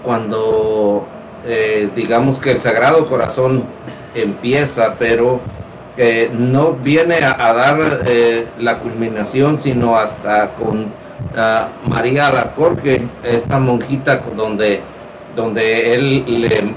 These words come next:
le manifiesta o le, o es la, la que recibe,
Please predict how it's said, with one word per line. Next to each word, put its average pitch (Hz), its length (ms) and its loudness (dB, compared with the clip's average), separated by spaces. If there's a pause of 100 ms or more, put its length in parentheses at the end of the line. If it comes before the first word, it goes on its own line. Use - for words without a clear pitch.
(120)
le 101 500 2
manifiesta 98 760 -2
o 107 80 2
le, 98 300 0 (440)
o 104 160 2
es 113 220 -2
la, 117 460 2 (480)
la 104 100 -6
que 110 120 -4
recibe, 117 600 0